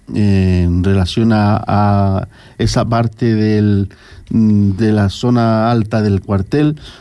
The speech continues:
para la ubicación centralizada de, de una sede única del, del, de los juzgados en Puerto del Rosario, lo que sería la Ciudad de la Justicia.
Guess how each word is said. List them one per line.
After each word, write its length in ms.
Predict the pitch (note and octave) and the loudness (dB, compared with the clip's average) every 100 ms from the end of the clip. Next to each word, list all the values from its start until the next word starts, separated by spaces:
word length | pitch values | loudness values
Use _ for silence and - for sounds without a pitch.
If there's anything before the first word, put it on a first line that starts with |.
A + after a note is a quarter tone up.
| - | -10
para 240 | - A#2 A2 | -2 0 2
la 120 | G#2+ | 2
ubicación 760 | G#2+ G#2+ G2 - B2 A#2 G2+ - | 0 0 -2 0 0 2 -2 -6
centralizada 840 | - A#2+ G2+ A2 G#2+ G2+ C3+ A#2+ G2 | -6 -2 0 0 0 0 0 0 0
de, 360 | G2 F2+ E2 - | 0 -2 -6 -10
de 120 | F#2+ | -4
una 200 | G2+ G#2+ | -2 -2
sede 300 | G2 A2+ A2 | -2 0 2
única 580 | A2 A#2+ G#2+ A2 G#2+ F#2 - | 2 2 0 0 -2 -2 -4
del, 600 | G2+ G2 F#2 F2 E2+ E2 - - - - - | -2 0 2 0 0 -4 -12 -20 -20 -18 -4
del, 680 | A2+ G#2 G2+ F#2 F#2+ G2 G2+ | 0 2 2 2 2 0 0
de 120 | G2+ | 0
los 180 | F#2+ F2 | 0 -2
juzgados 560 | G#2+ G2+ A#2 B2 A#2 | 0 0 2 2 2
en 140 | G#2+ G#2+ | 2 0
Puerto 220 | A2 A#2 | 0 -2
del 100 | A#2 | -2
Rosario, 280 | A#2+ E3+ F#3+ | 0 0 0
lo 120 | C#3 | 0
que 60 | G#2 | -2
sería 260 | A2+ A#2+ | -2 0
la 300 | A#2 A2+ A2 | 2 0 0
Ciudad 240 | G#2 A#2 B2 | -2 -2 0
de 80 | |
la 80 | A#2+ | -2
Justicia. 500 | G#2+ A2 - - F3+ | -4 -8 -10 -10 -12